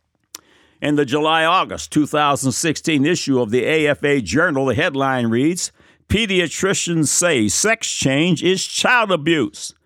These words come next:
The short feature follows. The American College of Pediatricians has given a professional medical verdict. Sex change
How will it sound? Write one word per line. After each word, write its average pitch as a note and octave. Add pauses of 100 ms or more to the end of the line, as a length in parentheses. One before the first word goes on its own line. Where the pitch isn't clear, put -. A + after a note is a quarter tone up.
(400)
The G2+
short -
feature G2+
follows. D#2+ (1300)
The D3
American D#3+
College A#2
of F2+
Pediatricians A2 (440)
has G#2+
given F3+
a D3+
professional D#3+
medical D3+
verdict. E3+ (360)
Sex -
change A#2+